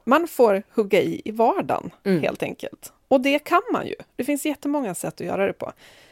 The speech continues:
Speaker 1: Så att jag tänker att vi ska låta tjugohundratjugotre präglas av action.
Speaker 2: Ja. Jag ser fram emot också att, eh, kopiera en jädra massa goda, eh, initiativ från andra länder och kommuner och regioner.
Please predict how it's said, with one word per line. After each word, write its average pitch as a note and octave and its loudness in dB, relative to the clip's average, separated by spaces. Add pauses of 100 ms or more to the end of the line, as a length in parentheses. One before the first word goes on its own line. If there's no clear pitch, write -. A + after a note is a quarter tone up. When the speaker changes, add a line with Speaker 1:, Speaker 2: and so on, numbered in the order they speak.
(100)
Speaker 1:
Så - 0
att C4 2
jag C#4+ 8
tänker A#3 0
att G#3+ -4
vi G#3 -2
ska F#3+ -2
låta G3 -4
tjugohundratjugotre F#3+ -4 (140)
präglas E3+ -2
av F3 -6
action. - -6 (200)
Speaker 2:
Ja. F#3+ -2 (260)
Jag A#3+ 4
ser G4+ 2
fram D#4+ 2
emot A#3 2
också G3 0 (140)
att, F3 0 (240)
eh, E3+ 0
kopiera F#3 -2
en F3 -4
jädra D#3+ 2
massa E3 -4
goda, D3+ -4 (160)
eh, - -12
initiativ F3 0
från D3+ -6 (260)
andra E3 0
länder D3+ -4
och D3+ -8
kommuner D3 -6
och D3 -10
regioner. D3+ -8